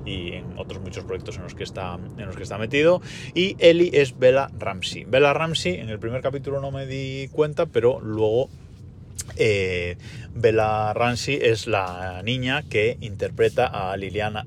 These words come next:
creo que es Liliana Mormont en, eh, en Juego de Tronos. Eh, es esa líder del norte, esa niña líder de, líder del, del norte que, que, bueno, pues que,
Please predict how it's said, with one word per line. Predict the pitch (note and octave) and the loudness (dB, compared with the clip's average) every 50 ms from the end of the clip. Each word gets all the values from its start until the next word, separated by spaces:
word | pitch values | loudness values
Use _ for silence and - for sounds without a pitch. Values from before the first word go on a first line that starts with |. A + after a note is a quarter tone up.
| - - | -10 -8
creo | - C3 | -8 -6
que | C3+ B2 | -6 -6
es | G#2+ | -6
Liliana | G2+ F#2+ F#2+ A2 A#2 G#2 G#2 A2 - - - - - - - | -6 -4 -4 -4 -4 -4 -6 -8 -10 -12 -14 -14 -14 -12 -4
Mormont | - A#2+ B2+ B2 B2+ C3+ C3+ C#3 C#3+ - - - - | 0 2 4 4 4 2 0 0 -2 -6 -8 -6 0
en, | A#2+ G#2+ G2 F2 F2+ F2+ F2 | 0 0 0 0 -6 -8 -8
eh, | F2 E2+ E2 E2 D#2+ D#2 D#2 | -8 -8 -10 -10 -10 -12 -12
en | D#2 D#2+ E2+ - - - - - - - - | -12 -14 -14 -14 -16 -16 -16 -14 -12 -10 -6
Juego | - A2 G2+ F#2 | -2 0 0 0
de | F#2 | 0
Tronos. | - G3 A3 - - - - - - - - | 2 0 0 0 -2 -10 -14 -14 -14 -14 -12
Eh, | F2 E2+ E2 E2 E2 E2+ F2 - | -12 -12 -12 -12 -12 -12 -12 -12
es | - - | -12 -12
esa | - F#2 - - F2+ F2 F2+ F2 F2 F2+ | -12 -10 -8 -8 -8 -6 -6 -6 -8 -6
líder | F2+ G#2+ B2 B2 G#2 G#2+ G#2+ G#2+ G#2 F#2+ | -2 0 2 2 4 4 2 2 2 0
del | G2+ G2+ G2+ G#2+ | -2 -4 -4 -2
norte, | A#2 B2+ B2 - - B2 | -2 -2 -2 0 0 0
esa | A#2 - G#2 G2+ | 0 0 -2 -2
niña | A2+ B2 A#2+ A#2+ A#2 B2 B2 B2+ - - - - - - | -2 -4 -4 -4 -4 -4 -6 -8 -10 -14 -16 -16 -14 -12
líder | - C3+ B2 B2+ A#2+ A2+ A2+ A2+ A#2 A2 G#2+ | -6 -2 0 2 4 4 4 4 4 2 2
de, | A2+ A2 A2 A2+ - | 2 4 4 2 0
líder | - A#2+ A2+ A#2 B2 A2+ A2+ A#2 A2+ A2+ | -2 -4 -2 -2 0 0 2 2 2 2
del, | A2 A2+ A2 A2 A2+ A2 A2 A2 A2+ - - - | 2 2 2 2 0 -2 -6 -6 -10 -12 -14 -12
del | - A#2 A2+ A2 A2+ A#2 | -8 -4 -4 -2 -2 -2
norte | A#2+ B2+ B2+ - - C#3+ D3+ D#3+ - - - - - - - | -2 -2 -2 0 2 2 2 2 0 -14 -18 -18 -18 -12 -4
que, | - A2+ G2 F#2+ F2+ F2 F2 F2 E2+ F2 - - - - - - - - | 0 0 0 2 0 -2 -2 -4 -6 -8 -12 -16 -18 -18 -18 -18 -10 -2
que, | G2+ | 2
bueno, | G#2+ A#2+ G#2+ A2 - | 4 4 4 2 0
pues | - - G2+ - - | -10 -10 -10 -10 -8
que, | - F#2 E2 D#2+ D#2 D#2 D2+ D2+ D2+ D2+ F2 F2+ - - - - - | -8 -8 -8 -8 -8 -10 -12 -12 -12 -10 -10 -12 -12 -12 -16 -16 -18